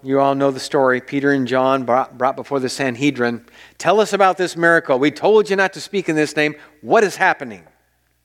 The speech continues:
And when they were talking among themselves, uh, let's see, Acts four thirteen, "When they saw the courage of Peter and John and realized they were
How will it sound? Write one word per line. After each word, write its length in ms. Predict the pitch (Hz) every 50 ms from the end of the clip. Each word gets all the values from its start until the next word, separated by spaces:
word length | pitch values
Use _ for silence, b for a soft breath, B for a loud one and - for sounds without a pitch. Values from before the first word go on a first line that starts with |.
| _ _ _ _ _ _ _ _ _ _ _ _ _ _ _ _ _ _ _ _ _ _ _ _ _ _ b b b b b b b b
And 160 | - 120 120
when 140 | 120 113 113
they 140 | 123 131
were 160 | 135 127 123 113
talking 500 | - - - 143 147 - - 147 139 127
among 300 | 120 120 127 131 139 131
themselves, 840 | 120 110 104 - - - 156 135 107 101 104 110 - - - - - _ _ _ _ _ _ _ _ B B B B B B B B B B B B B B B B B B B B B
uh, 340 | 117 110 101 101 101 101 98
let's 260 | 101 110 113 - -
see, 160 | - - 120 113
Acts 280 | 113 117 - - -
four 320 | - - - 139 131 127 117
thirteen, 680 | - - 131 120 113 - - - - 123 117 117 113
"When 240 | 117 117 117 120 120
they 180 | 123 120 117 110
saw 460 | - - - - 180 180 180 190 180
the 120 | 147 139
courage 640 | - - - - - 220 220 214 208 220 220 180 -
of 200 | 185 170 - -
Peter 420 | - - 202 208 214 202 208 208 202
and 280 | 185 156 156 156 151
John 540 | 135 127 147 147 143 139 135 131 131 135 135 - B B B B B B
and 220 | B 131 139 135 135
realized 600 | 147 180 214 214 190 175 165 156 139 135 139 131
they 220 | 147 147 147 147
were 320 | 139 127 127 120 110 104